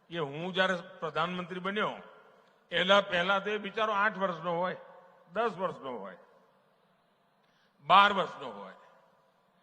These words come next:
એને એ વખતે શું દશા હતી દેશની ખબર જ નહીં હોય. એકવાર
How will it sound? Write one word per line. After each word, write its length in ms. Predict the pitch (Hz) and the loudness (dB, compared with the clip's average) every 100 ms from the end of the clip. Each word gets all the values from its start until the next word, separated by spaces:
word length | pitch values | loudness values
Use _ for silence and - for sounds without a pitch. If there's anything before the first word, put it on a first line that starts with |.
| _ - | _ -2
એને 480 | 170 202 247 277 277 - - - - - - _ _ _ 143 | 2 6 6 6 2 -6 -14 -20 -20 -20 -20 _ _ _ -2
એ 140 | 180 | 2
વખતે 420 | 202 185 - 202 | 2 0 -2 -6
શું 280 | 180 190 196 | -6 -10 -8
દશા 400 | 180 151 170 180 | -10 -2 2 2
હતી 220 | 160 151 | 0 -8
દેશની 540 | 139 131 - 156 180 180 - | -10 -10 -12 -14 -14 -16 -16
ખબર 320 | 131 147 151 | -10 -6 -6
જ 140 | 151 135 | -10 -16
નહીં 120 | 131 | -20
હોય. 220 | 92 90 _ _ _ _ _ _ _ _ _ _ _ _ _ | -20 -20 _ _ _ _ _ _ _ _ _ _ _ _ _
એકવાર 680 | 139 147 131 131 160 180 | -10 -10 -6 2 6 6